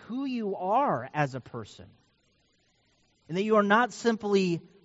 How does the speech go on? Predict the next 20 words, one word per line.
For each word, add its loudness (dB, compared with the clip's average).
the -2
life 8
force, -2
although 6
you 2
are 12
a 0
life 4
force, -10
that 4
all 2
things -2
are 8
created -2
through -6
you -6
and -6
sustained -8
through -6
you. -12